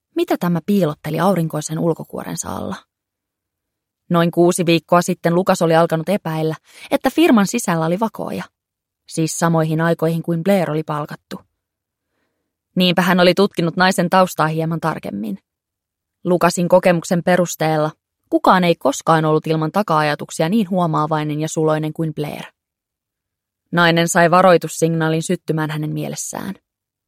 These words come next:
Valitettavasti vain se ei ollut ainoa asia, mitä nainen hänessä sytytti. Epäluulonsa lisäksi Lukas tunsi myös kiihkeää itsepintaista vetovoimaa. Epätoivottu nälkä kalvoi häntä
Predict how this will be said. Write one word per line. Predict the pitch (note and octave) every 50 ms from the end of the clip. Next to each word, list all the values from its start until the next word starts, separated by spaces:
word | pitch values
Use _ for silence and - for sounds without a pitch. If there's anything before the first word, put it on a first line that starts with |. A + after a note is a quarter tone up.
| _ _ _ _ _ _ _ _ _ _ -
Valitettavasti | B3+ D4 D#4+ D#4 - G3 - - D#3+ D#3 D#3 - E3 D#3+
vain | F3 F3 F3+
se | F3 - A#3+
ei | A3+ F#3
ollut | D#3+ D#3+ D3+
ainoa | E3 F3+ E3+ D#3+ D#3 D3+
asia, | D3+ D3+ - D3+ D#3
mitä | D#3+ D#3 D#3+ D#3+
nainen | E3 D#3+ D#3 D3+ D#3 D#3
hänessä | E3+ E3+ E3 - - D#3+
sytytti. | - D#3+ D3+ - D#3 - _ - F#3+ - _ _ _ _ _ _ _ _ _ _ _ _ _ _ _ _ _ _ _ _ _ -
Epäluulonsa | D#3+ E3+ - E3+ E3+ E3+ E3+ E3 E3 E3 E3 - D#3+ E3
lisäksi | E3 F3 - F#3 E3+ - - E3
Lukas | E3 E3+ - E3+ E3+ -
tunsi | - E3 E3 -
myös | D#3+ D#3+ D#3 -
kiihkeää | - - F#3 F3 - - - D#3 D3
itsepintaista | D3+ F#3+ - - - - - D#3 D#3 D3+ D3+ D3+ - - D#3+
vetovoimaa. | D#3+ D#3 - D#3 - - - - - - - - F3 - - _ _ _ _ _ _ _ _ _ _ _ _ _ _ _ _ _ _ _ _ _ _ _ _ -
Epätoivottu | E3+ E3 - E3+ E3+ - E3 E3 D#3 E3+ - - F3
nälkä | F3 E3+ F3 E3+ E3+ - E3+
kalvoi | - F3 F3+ F3+ E3+ E3 D#3 D#3
häntä | D#3 D#3 D#3 D#3 D3+ D#3